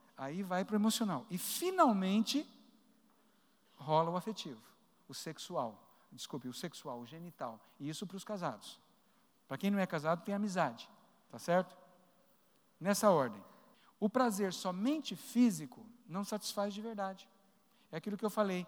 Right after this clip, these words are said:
é aquela intimidade genital que eu tô tentando fazer porque eu não tenho a espiritual e emocional. Isso produz promiscuidade, uma alma esburacada, cheio de, de pereba.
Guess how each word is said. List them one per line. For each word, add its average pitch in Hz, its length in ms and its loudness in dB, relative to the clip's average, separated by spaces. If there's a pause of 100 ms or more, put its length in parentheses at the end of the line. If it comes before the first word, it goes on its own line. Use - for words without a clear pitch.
(220)
é 170 60 0
aquela 185 240 -4
intimidade 170 680 -6
genital 196 680 4 (840)
que - 60 -10
eu 175 60 -6
tô 196 120 -4
tentando 190 400 -4
fazer 185 340 0
porque 202 220 -2
eu 208 40 2
não 214 120 0
tenho 196 320 -2
a 196 180 0 (260)
espiritual 190 640 -4
e 196 60 -4
emocional. 196 640 -2 (180)
Isso 202 200 0
produz 208 300 2
promiscuidade, 208 1040 2 (720)
uma 151 140 -4
alma 165 140 0
esburacada, 156 760 -4
cheio 160 340 -8
de, 139 280 -8 (1900)
de - 80 -20
pereba. 135 580 -4